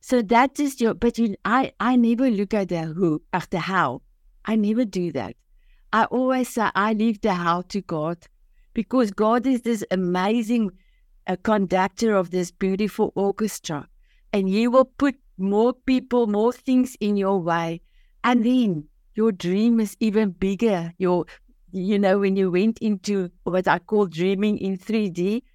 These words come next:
the end result is even much more bigger than you envisioned the first time.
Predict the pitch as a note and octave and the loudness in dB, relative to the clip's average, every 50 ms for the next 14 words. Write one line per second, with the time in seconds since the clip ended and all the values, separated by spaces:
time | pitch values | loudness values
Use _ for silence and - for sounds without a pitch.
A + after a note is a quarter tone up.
0 | _ _ _ _ _ _ _ _ - A3 - - - C4 C4+ C4+ B3 G#3 A#3 A#3 | _ _ _ _ _ _ _ _ -8 -8 -6 -4 0 2 4 4 4 2 0 -2
1 | G3+ F#3+ G#3+ G3+ G#3 G3+ G#3 A3 G3 - - G#3 A#3 G#3 G#3 A3 G#3 G3 F#3+ F#3+ | 0 2 2 2 2 2 0 -4 -4 -6 -4 -4 -4 0 0 -2 -2 -2 -4 -2
2 | G3 G3+ A3+ B3 - - - A3+ A3+ A#3 A3+ F#3 D#3+ F#3 F#3+ F#3 F#3+ F#3 F3+ F#3 | -2 0 -2 -2 -4 -6 -6 -2 -2 -2 -2 -2 -2 -4 -4 -2 -2 -2 -2 -2
3 | F3 E3+ E3+ F3 F3 D#3+ C#3+ C#3+ D#3+ F#3+ A3 A#3 - - G3 F#3+ F3+ D#3+ D#3 E3+ | -2 -2 -2 -2 -4 -4 -2 -2 0 0 0 0 0 0 0 0 0 0 0 0
4 | F3 E3+ F3+ F#3 F3+ D#3 D3+ D3 - - F3 E3 E3+ D3+ - - - D#3 C3 C3+ | 0 0 0 -2 -2 -2 -2 -4 -4 -4 -4 -2 -2 -4 -6 -10 -8 -8 -6 -6
5 | C#3 | -8